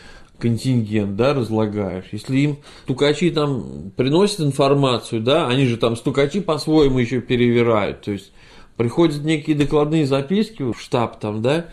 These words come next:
до оперов о том, что вот Курьянов собрал вокруг себя отрицательной направленности осужденных, и что-то им расскажут, они его все внимательно слушают. В один прекрасный момент,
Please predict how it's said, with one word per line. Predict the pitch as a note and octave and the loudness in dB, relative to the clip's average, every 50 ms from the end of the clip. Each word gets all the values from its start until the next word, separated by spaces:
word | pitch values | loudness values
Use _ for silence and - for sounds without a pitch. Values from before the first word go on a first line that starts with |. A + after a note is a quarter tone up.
| - - | -14 -6
до | A2 A2+ A#2+ A#2 D2+ D2+ | 0 2 2 2 4 2
оперов | G#2+ A2 - C#3 C3 B2 B2 A#2 G#2+ G2 - - - - _ _ | 0 0 2 2 2 4 4 2 2 0 -4 -10 -20 -20 _ _
о | - G#2+ | -18 -18
том, | G#2 - - D3+ E3+ D#3+ | -8 -2 0 2 2 0
что | - - - C3+ B2+ B2 B2 - _ _ _ _ - | -2 -2 0 0 0 0 -4 -10 _ _ _ _ -16
вот | - G#2+ G#2+ A2 G#2+ - | -10 -4 -4 -4 -4 -4
Курьянов | - - G#2+ G#2 G#2+ A#2+ C#3 D#3 E3 F3 F3 E3 - - _ - - _ _ - - | -6 -8 -6 -2 -2 0 0 0 0 0 -2 -4 -8 -20 _ -20 -20 _ _ -20 -20
собрал | - - - A#2+ A2+ A#2 A#2 A#2 A2+ G#2+ | -16 -10 -8 -8 -4 -2 0 0 0 0
вокруг | G2+ G2+ G2+ - - A2 G#2 - | -2 -4 -6 -8 -8 -8 -8 -8
себя | - - - G2+ G#2+ A2+ B2+ C#3+ D#3+ F3+ - - - - _ - - | -10 -12 -12 -8 -6 -4 -4 -2 -4 -6 -8 -12 -20 -20 _ -20 -20
отрицательной | - - - G#2+ A2+ A2 - C3+ A#2+ A2+ - A2+ G#2+ | -18 -10 -8 -8 -6 -6 -6 -6 -6 -4 -4 -4 -4
направленности | G#2 G#2+ G#2+ - A#2+ A#2+ A2+ G#2+ G2 F#2+ F#2+ F#2+ F#2 F2+ - - - G#2+ | -4 -4 -6 -4 -2 -2 0 -2 -2 -4 -6 -8 -10 -10 -14 -16 -16 -14
осужденных, | G2+ - - A#2+ A2+ A2+ A2+ A#2+ C3 B2+ B2 B2+ C#3+ E3 D#3+ - - _ _ _ _ - | -14 -10 -6 -6 -6 -4 0 0 0 0 0 -2 -4 -6 -8 -10 -18 _ _ _ _ -2
и | D3+ E3 | 0 0
что-то | E3 - - E3 D#3+ C3 - C#3+ | 0 0 0 -2 -2 0 0 0
им | D3 D3 | 0 0
расскажут, | D3+ D3+ D3 C#3+ - - F3 F#3 F#3+ F#3 D#3+ D3 | 0 -2 -2 -4 -2 0 2 2 4 2 2 2
они | C3+ B2+ B2+ C#3 | 0 0 2 2
его | D#3 F3 F3 | 2 2 2
все | E3+ - - A#2+ B2 | 0 0 -2 0 0
внимательно | B2 C3 C#3 C3 B2 A#2 G2+ - A2+ A#2+ C3+ | 0 0 0 0 -2 -2 -4 -4 -6 -6 -6
слушают. | C#3 C#3 E3+ D#3+ B2 - C#2 B1 - _ - _ _ _ - - - _ _ _ - | -6 -6 -6 -6 -6 -6 -10 -16 -18 _ -20 _ _ _ -20 -20 -20 _ _ _ -6
В | A#2 | -4
один | C#3 D#3+ G3 G#3+ G3 | -2 -2 -2 -2 -2
прекрасный | G3 F#3+ F3 F#3+ F#3 F#3 F#3 - F#3 | -2 -2 -2 -2 -2 -2 -2 -4 -6
момент, | F3+ F3+ F#3 F#3+ G3+ A3 A3 A3 G#3+ - - | -4 -4 -4 -4 -4 -4 -4 -4 -6 -10 -16